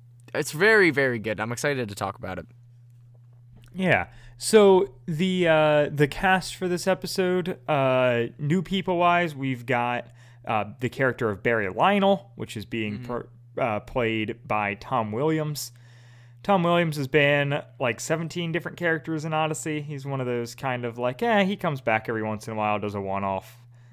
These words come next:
Speaker 2: That's kinda
Speaker 1: Yeah.
Speaker 2: it. He's had, like, various, like, voiceover jobs in, on I M D B.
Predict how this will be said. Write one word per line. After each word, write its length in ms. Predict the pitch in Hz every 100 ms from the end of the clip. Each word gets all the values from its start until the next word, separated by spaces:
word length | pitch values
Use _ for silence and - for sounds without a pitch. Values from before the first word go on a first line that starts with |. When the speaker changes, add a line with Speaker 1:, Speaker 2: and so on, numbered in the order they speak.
| - 101
Speaker 2:
That's 160 | -
kinda 280 | - 104 98
Speaker 1:
Yeah. 60 | 101
Speaker 2:
it. 320 | 104 - - - - -
He's 320 | 202 202 170
had, 360 | 185 196 196
like, 340 | 175 165 120 -
various, 720 | 127 107 120 127 120 113 - - - - 143
like, 280 | 131 123 - - - - - -
voiceover 600 | 143 127 135 131 139 135
jobs 460 | 127 131 131 127 117
in, 280 | - 123 -
on 200 | 131 123
I 160 | 120 123
M 140 | 123
D 100 | 113
B. 280 | 107 131